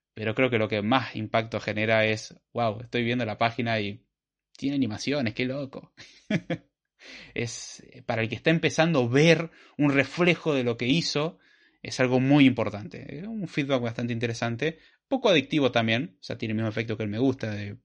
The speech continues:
"Ok, quiero más", porque quiero ver que sigo haciendo cosas, pero es muy fácil caer en "no estás haciendo nada" porque solamente es una página web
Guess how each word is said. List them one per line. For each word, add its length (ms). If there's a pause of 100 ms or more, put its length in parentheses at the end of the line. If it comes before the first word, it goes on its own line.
(140)
"Ok, 240 (180)
quiero 220
más", 340 (220)
porque 140
quiero 180
ver 160
que 80
sigo 220
haciendo 300
cosas, 460 (480)
pero 540
es 80
muy 160
fácil 240
caer 160
en 200
"no 100
estás 220
haciendo 320
nada" 280
porque 280
solamente 800 (260)
es 240
una 160
página 300
web 240